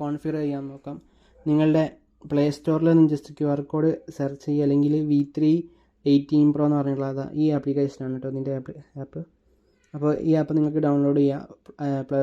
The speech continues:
സ്റ്റോറിലും ആപ്പ് സ്റ്റോറിലൊക്കെ അവൈലബിൾ ആണ്. ഇതിൻ്റെ ഉള്ളിൽ ക്യു ആർ കോഡ് കൊടുത്തിട്ടുണ്ട്. യു-, യു എസ്, യൂസർ മാനുവലിൻ്റെ പുറത്തോ അല്ലെങ്കിൽ, ഏഹ്,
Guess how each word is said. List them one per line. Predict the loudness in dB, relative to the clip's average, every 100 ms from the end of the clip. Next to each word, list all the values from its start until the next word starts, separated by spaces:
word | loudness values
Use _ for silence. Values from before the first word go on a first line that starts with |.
| -2
സ്റ്റോറിലും | -4 -4 -2 -4 -6 _ _ _ _ _ -10
ആപ്പ് | -10 -6
സ്റ്റോറിലൊക്കെ | -4 -4 -2 -2
അവൈലബിൾ | -2 -2 -6
ആണ്. | -10 -14 _ _ _ _ _ _ _ _ _ _ _ _
ഇതിൻ്റെ | -4 0 4
ഉള്ളിൽ | 4 4
ക്യു | 2 -2
ആർ | -2
കോഡ് | -2 0
കൊടുത്തിട്ടുണ്ട്. | -2 -2 -4 -2
യു-, | -2 -2
യു | -2 -2
എസ്, | -4 -8 -4 -4
യൂസർ | -4 -4
മാനുവലിൻ്റെ | -4 -2 -2 -2 -2 -6 _ _ -16
പുറത്തോ | -12 -4 -2
അല്ലെങ്കിൽ, | 0 2 0 -2 -4
ഏഹ്, | 0 0